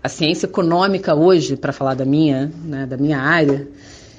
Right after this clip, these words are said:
a ciência econômica hoje, ela só, só está nesse ponto a partir de muitas críticas, a partir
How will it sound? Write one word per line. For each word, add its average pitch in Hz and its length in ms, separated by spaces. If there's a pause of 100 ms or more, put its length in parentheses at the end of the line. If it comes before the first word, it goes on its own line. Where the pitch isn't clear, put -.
(280)
a 127 40
ciência 202 380
econômica 170 440
hoje, 170 320
ela 165 100
só, - 800
só - 220
está 180 400
nesse 208 260
ponto 185 720
a 156 60
partir - 340
de 160 140
muitas 165 360
críticas, 143 540
a 147 60
partir 147 680